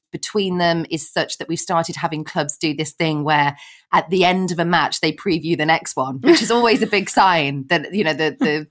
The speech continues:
fixtures are getting too cluttered. So, yeah, getting back into that pace whilst also being full of germs probably has been quite a test. <laughs>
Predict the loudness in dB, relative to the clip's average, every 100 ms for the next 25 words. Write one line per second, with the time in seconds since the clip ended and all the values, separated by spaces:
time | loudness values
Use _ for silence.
0 | -6 -6 -4 -6 -4 -6 -6 -6 -8 -6
1 | -8 -8 -10 -10 -14 -20 -20 -14 0 2
2 | 4 4 2 0 2 2 2 2 4 2
3 | 2 -4 -2 -2 0 0 0 0 0 0
4 | -2 -4 -8 -12 _ 0 4 4 2 0
5 | 0 0 -2 -2 -2 -2 -2 -6 -4 -4
6 | -2 0 0 0 -6 -10 -6 -6 -4 -4
7 | -2 -2 -2 -6 -14 -20 _ -10 -6 -6
8 | -4 -8 -6 -6 -8 -12 -12 -12 -12 -12
9 | -10